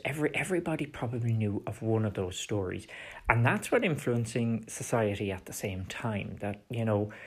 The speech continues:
they have this great overall view of this idyllic society they want to live in, but at the same time, they are aware of difficult circumstances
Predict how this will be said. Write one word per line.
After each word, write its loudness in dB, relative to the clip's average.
they 6
have 2
this 2
great 6
overall 6
view -2
of -6
this -6
idyllic 4
society -4
they -2
want -4
to -6
live -4
in, -2
but 8
at -2
the 0
same 4
time, 2
they 2
are 4
aware 0
of -14
difficult -2
circumstances -6